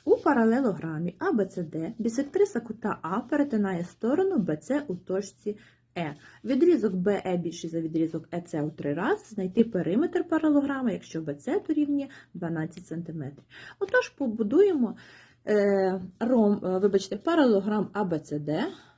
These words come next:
Невідомо, які кути тупі, які гострі, тому ми навмання. Я буду будувати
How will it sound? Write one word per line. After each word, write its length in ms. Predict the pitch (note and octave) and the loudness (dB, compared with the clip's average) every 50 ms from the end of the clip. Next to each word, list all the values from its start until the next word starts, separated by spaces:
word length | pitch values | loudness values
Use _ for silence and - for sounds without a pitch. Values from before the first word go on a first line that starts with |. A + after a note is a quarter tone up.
| _ - | _ -2
Невідомо, 640 | B3+ E4+ G4+ G4+ G4 D4 B3+ B3+ G#3+ G3 F#3 F3 | 2 4 6 6 8 8 6 6 4 4 2 2
які 260 | G3 B3 - - G#4 | 0 -2 0 0 0
кути 300 | G#4 - B3+ - - A3 | 0 0 -2 0 0 0
тупі, 560 | A3 - F#3 F3+ - - F#3+ G3+ A#3+ D4 - - - - _ | 0 0 -4 -6 -6 -8 -4 -2 -2 -2 -2 -4 -8 -10 _
які 260 | - A3 G#3+ - G3+ F#3 | -2 -2 0 0 0 -2
гострі, 500 | F3+ - D#3 F3 G#3 A#3 A3+ - A3+ A3+ | 0 0 0 0 0 0 0 -2 -4 -2
тому 360 | - D4+ D4 F#4+ G#4 A4 G#4 | -2 -2 2 2 2 4 4
ми 80 | F4 | 4
навмання. 640 | D4+ D4 C#4+ C#4 B3 A3+ A3 G#3 F#3+ E3+ D#3+ - - - | 4 4 4 4 6 6 6 6 4 2 -2 -6 -8 -4
Я 180 | A#3+ D#4+ G#4 G4+ | -2 0 2 4
буду 200 | F#4 C4 B3+ A#3 | 4 4 4 2
будувати 560 | A3+ G#3+ A#3 A3 A3+ A3+ G#3+ G#3+ - - | 2 2 4 4 4 2 2 0 -4 -10